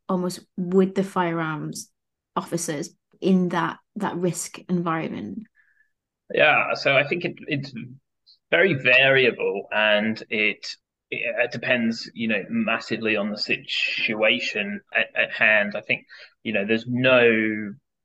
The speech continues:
Speaker 2: want or, uh, need, uh, you know, it would be, uh, dangerous and counterproductive for an, you know, ambulance paramedic to be,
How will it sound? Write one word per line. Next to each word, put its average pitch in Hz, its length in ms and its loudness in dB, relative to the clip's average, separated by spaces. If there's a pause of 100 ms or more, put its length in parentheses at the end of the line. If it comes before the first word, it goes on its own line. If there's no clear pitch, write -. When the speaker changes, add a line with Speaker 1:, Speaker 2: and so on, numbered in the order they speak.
(280)
Speaker 2:
want 104 560 -2 (300)
or, 101 520 2 (220)
uh, 98 340 2 (120)
need, 104 640 -2
uh, 95 80 -6
you 101 160 -4
know, 95 100 -2
it 98 40 -8
would 101 140 -8
be, 98 300 -6 (260)
uh, 98 460 -6
dangerous 110 460 2
and 113 120 -6
counterproductive 104 800 -2 (100)
for 98 520 -4
an, 101 200 -6 (240)
you 104 100 -12
know, 95 140 -4 (640)
ambulance 107 540 2
paramedic 104 560 0
to - 100 -18
be, 98 440 -4